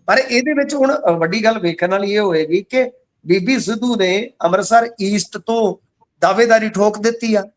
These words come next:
ਪਰ ਕਮਾਲ ਦੀ ਗੱਲ ਇਹ ਆ ਕਿ ਡਿੰਪਾ ਨੂੰ ਤੁਹਾਨੂੰ ਪਤਾ ਹੀ ਆ, ਖਡੂਰ ਸਾਹਿਬ ਤੋਂ ਪੱਟ ਕੇ ਇਹਨਾਂ ਨੇ ਅੰਮ੍ਰਿਤਸਰ ਭੇਜਿਆ ਸੀ। ਭਾਊ ਜੀ ਤੇ ਉੱਥੇ ਆਪਦੀ ਤਿਆਰੀ ਕਰ ਰਹੇ ਨੇ।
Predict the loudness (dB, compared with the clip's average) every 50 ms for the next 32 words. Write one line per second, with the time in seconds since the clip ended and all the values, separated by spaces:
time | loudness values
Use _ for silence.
0 | _ _ _ _ _ _ 0 0 2 2 2 4 4 4 4 4 2 2 2 2
1 | 2 2 0 2 4 4 2 2 0 2 4 4 4 2 -2 -10 _ -18 -2 0
2 | 2 2 2 -2 0 2 4 4 4 4 2 0 0 -2 2 2 2 2 2 2
3 | 0 0 2 2 2 4 4 4 4 4 0 -8 _ _ -6 -4 -2 -2 -2 0
4 | 2 2 2 2 2 2 2 2 2 4 2 2 2 -2 -4 -2 0 0 0 0
5 | 0 2 4 4 4 4 2 0 -2 -4 -6 _ _ _ _ _ _ _ _ -2
6 | 2 4 4 2 2 2 0 0 2 2 2 2 2 2 2 2 2 0 -2 -4
7 | -6 -8 -10 _ _ _ _ _ _ 4 4 4 4 2 0 0 2 2 2 2
8 | 4 2 2 2 2 0 -2 0 2 2 2 2 0 0 0 0 2 2 4 4
9 | 4 2 2 0 -2